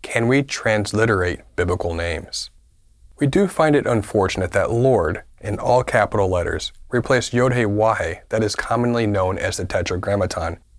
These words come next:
in most English translations. That is not transliteration, but blatantly replacing the name of our Creator with a different word. This is why in nearly all of our teachings, we will make a point of verbally changing Lord,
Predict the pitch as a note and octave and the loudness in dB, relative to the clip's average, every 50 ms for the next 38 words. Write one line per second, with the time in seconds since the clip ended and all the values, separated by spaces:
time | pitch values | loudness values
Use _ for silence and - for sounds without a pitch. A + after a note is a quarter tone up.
0 | - - A2+ A2 G#2+ A2 A2 A2 - - A2 G#2 G2+ F#2+ F#2 - - - - F2 | -4 0 2 4 4 4 4 2 0 -2 -4 -2 -2 0 -2 -2 -4 -4 -4 -4
1 | E2+ E2+ E2+ E2+ F2 E2+ - - - D#2 - - - - - - - _ _ _ | -4 -4 -4 -2 -2 -2 -4 -4 -6 -10 -10 -10 -10 -10 -10 -14 -20 _ _ _
2 | - - - - D#3+ F#3 F#3+ F3 - D#3+ D3+ C#3+ - - - - B2+ A#2+ A2+ G#2 | -20 -12 -6 -4 -4 -2 -2 -2 2 2 4 4 2 0 -2 0 0 0 0 0
3 | - - A2 A2+ C3 C3 G2+ F2+ F2 E2+ - - - - - - - - - - | 0 2 2 4 4 4 4 2 0 -2 -4 -6 -6 -6 -10 -14 -16 -18 -20 -20
4 | _ - - - - - - - - F2 - - - G#2 G#2 G#2+ A#2 C3+ C#3+ C#3 | _ -20 -20 -20 -20 -14 -2 0 0 0 0 -2 -2 0 2 4 4 4 2 2
5 | D3 C#3+ C#3 D3 C#3 C#3 C3 B2 - - A2+ G2 F#2 - - - F#2 F#2 F2+ F#2 | 0 0 0 2 2 2 2 0 0 0 0 0 0 -2 -2 -4 -2 0 0 0
6 | F#2+ F#2+ G2+ G#2+ A2 A2 A#2 A#2 A2+ - - F2 E2+ E2 E2+ F2 F2 G2 F#2+ F#2+ | 0 0 0 0 2 2 2 0 0 -2 -2 -2 -2 0 -2 -2 -2 -2 -2 0
7 | - G#2+ G#2+ G2 F#2+ G2+ F#2+ - F#2+ F2+ - - G2 G2+ F#2+ F2 - - - - | 0 0 0 0 0 -4 -4 -6 -6 -6 -4 -2 -2 0 0 -2 -4 -6 -12 -20
8 | - _ _ _ _ _ _ _ _ - - - - E3+ - A3 F#3+ E3 D3+ D3+ | -20 _ _ _ _ _ _ _ _ -20 -12 -8 -6 -2 0 2 2 2 4 4
9 | D3+ C#3+ C3+ A#2+ A2+ A2 A2+ A2+ A2 G#2+ - - - B2 B2+ C3+ D3 D3 C#3+ C#3 | 4 4 4 4 4 4 4 4 2 2 0 0 0 2 2 2 2 2 2 0
10 | C3+ C#3 - - - - - - F2+ F2+ F#2+ - - - - C#3 F3 F3+ E3+ D#3+ | 0 -2 -4 -4 -4 -4 -2 -4 -4 -6 -6 -8 -8 -4 -2 0 2 2 4 2
11 | D3+ - C#3+ B2+ - - - B2 A2 A2+ A2+ A2+ G#2 G#2 G#2 G#2+ A#2 A#2 B2 - | 4 2 2 0 0 0 0 2 2 2 2 2 2 2 2 2 2 0 0 0
12 | - G2+ F#2+ G2+ - F#2+ F#2+ G2+ A2+ D3 D#3+ B2 F#2 F2+ - - | -2 -2 -2 -2 -2 -2 -2 -2 0 2 2 2 2 2 0 -4